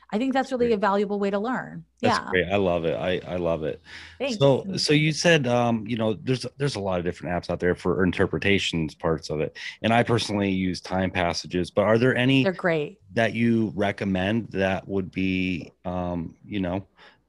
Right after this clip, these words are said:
Speaker 2: what, do you, are there any good ones that you recommend for the interpretation part?
Speaker 1: I,
Speaker 2: Yeah.
Speaker 1: I get asked that a fair amount, but I can't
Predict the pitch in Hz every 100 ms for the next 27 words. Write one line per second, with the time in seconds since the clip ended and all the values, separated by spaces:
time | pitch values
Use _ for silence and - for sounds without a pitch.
0 | - _ - 127 135 - - 107 117 113
1 | - 127 131 143 131 127 120 120 117 107
2 | 95 101 98 92 92 90 - 95 82 82
3 | - 90 80 - 82 - 85 92 92 -
4 | - 254 285 339 392 - - _ _ _
5 | _ _ - 403 415 233 254 262 302 294
6 | 302 285 277 277 240 254 254 330 - -
7 | 381